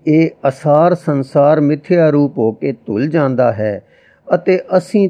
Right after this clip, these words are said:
ਧਰਤੀ ਤੋਂ ਉੱਠ ਕੇ ਆਤਮਾ ਦੇ ਪਵਿੱਤਰ ਆਕਾਸ਼ ਮੰਡਲ ਦੀਆਂ ਉਡਾਰੀਆਂ ਲਾਉਣ ਲੱਗ ਪੈਂਦੇ ਹਾਂ। ਅਨੁਭਵ ਕਰਦਿਆਂ ਅਜਿਹੀ ਧੁੱਲੀ ਹੋਈ ਅਵਸਥਾ ਵਿੱਚ ਹਰ ਕਿਸੇ ਦੀ ਸਮਾਧੀ ਲੱਗ ਜਾਂਦੀ ਹੈ। ਆਦਮੀ ਆਪਣੇ ਆਪ ਨੂੰ ਭੁੱਲ ਜਾਂਦਾ ਹੈ,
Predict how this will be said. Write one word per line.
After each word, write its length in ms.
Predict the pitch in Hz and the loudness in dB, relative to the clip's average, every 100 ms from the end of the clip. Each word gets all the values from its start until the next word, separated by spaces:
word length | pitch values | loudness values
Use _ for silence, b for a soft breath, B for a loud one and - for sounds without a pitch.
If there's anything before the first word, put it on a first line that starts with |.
| - | 0
ਧਰਤੀ 400 | 135 117 - 175 | 0 0 -2 -2
ਤੋਂ 240 | 170 165 | 0 -2
ਉੱਠ 220 | 175 185 - | 0 -2 -2
ਕੇ 240 | 180 170 - | -2 -2 0
ਆਤਮਾ 500 | 156 175 - 185 185 | 0 0 0 -4 -2
ਦੇ 160 | 160 143 | -2 -4
ਪਵਿੱਤਰ 640 | - 165 185 214 208 180 - | -4 -2 -2 0 0 0 0
ਆਕਾਸ਼ 560 | 143 135 143 151 156 156 | -2 0 0 0 0 -2
ਮੰਡਲ 420 | 156 156 156 147 | -2 0 0 0
ਦੀਆਂ 240 | 139 139 | -2 -2
ਉਡਾਰੀਆਂ 680 | 151 147 123 131 139 156 160 | -2 -4 2 2 4 2 0
ਲਾਉਣ 400 | 151 147 147 143 | 0 0 -2 0
ਲੱਗ 120 | 139 117 | -2 -4
ਪੈਂਦੇ 380 | 143 135 127 123 | -8 -6 -6 -8
ਹਾਂ। 120 | - - _ _ _ _ _ _ b b b _ - 160 | -10 -20 _ _ _ _ _ _ b b b _ -2 0
ਅਨੁਭਵ 440 | 170 131 127 196 | 2 2 4 2
ਕਰਦਿਆਂ 720 | 208 180 185 180 202 196 170 165 - 147 | 0 0 0 0 0 2 0 -2 -2 0
ਅਜਿਹੀ 460 | 120 185 190 185 - | 2 2 2 0 -6
ਧੁੱਲੀ 360 | - 113 160 175 | -4 0 2 4
ਹੋਈ 220 | 156 147 | 4 4
ਅਵਸਥਾ 480 | 139 139 - - 175 | 2 0 -2 -2 0
ਵਿੱਚ 320 | 147 123 - b b b - | 0 -2 -6 b b b -4
ਹਰ 240 | 180 226 | 0 0
ਕਿਸੇ 360 | 208 170 180 156 | 0 -2 0 0
ਦੀ 180 | 143 | 0
ਸਮਾਧੀ 640 | 135 - 131 123 127 120 131 | -2 -6 -4 -2 -2 -2 -2
ਲੱਗ 160 | 113 | -2
ਜਾਂਦੀ 560 | 95 92 98 95 - 98 | -4 -8 -10 -12 -16 -18
ਹੈ। 40 | - _ _ _ _ _ _ _ _ _ - | -20 _ _ _ _ _ _ _ _ _ -2
ਆਦਮੀ 480 | 185 220 226 226 220 | 2 2 0 0 2
ਆਪਣੇ 420 | 190 160 170 160 | 0 2 0 2
ਆਪ 280 | 156 170 - | 2 2 0
ਨੂੰ 220 | 185 165 | -2 0
ਭੁੱਲ 260 | 135 143 156 | 0 0 0
ਜਾਂਦਾ 420 | 160 151 147 143 | -2 -2 -2 -4
ਹੈ, 200 | 120 | -8